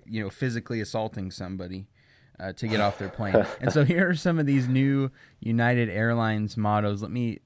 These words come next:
Speaker 1: scroll through. I'm just, I'm looking at these. Uh, you know, "Pretzels and brutality are complimentary on every flight." Uh, there's, <laughs> people are putting the Bane picture up there. Um,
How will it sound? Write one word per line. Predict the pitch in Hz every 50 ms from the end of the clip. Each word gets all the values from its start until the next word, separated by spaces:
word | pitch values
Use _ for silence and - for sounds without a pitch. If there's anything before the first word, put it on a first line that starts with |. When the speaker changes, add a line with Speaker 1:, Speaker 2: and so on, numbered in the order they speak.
| _
Speaker 1:
scroll | 107 - - - - 113 110 107
through. | 104 - - 110 107 101 98 95
I'm | 95 104 107
just, | 101 107 104 - - - -
I'm | 78 107 104
looking | 104 104 107 107 104
at | 101 -
these. | 117 107 107 107 107 107 104 - - - _ _ _ _ - - _ _ _ - - -
Uh, | - 98 98 98 98 98 95 95 98 - -
you | 117 107 95
know, | 92 95
"Pretzels | - - 123 127 131 - 151 139 127 135
and | 131 131
brutality | 127 127 120 - 131 123 123 117 110 101 95 87
are | 95 101
complimentary | - 117 110 104 - 107 104 104 104 101 - - 101 95
on | 95 95 95
every | 92 92 92 95 92
flight." | 92 - - 95 90 82 - - - - - - - - - - - - _ - -
Uh, | 101 107 101 101 98 101 87
there's, | 104 104 110 107 104 104 104 104 104 107 107 104 - - - - - - _ _ _ _ _ _ _ _ _ - - -
<laughs> | - - - - - - - - - - _ -
people | - 123 107 101 92 - 123
are | 107
putting | - - 113 - - 107
the | 110 104
Bane | - 95 95 98 98 101
picture | - - 95 98 - - 95 92
up | 92 95 - _
there. | 101 92 92 95 101 - - - - - - - - - - - _ _ -
Um, | 123 120 98 101 92 104 98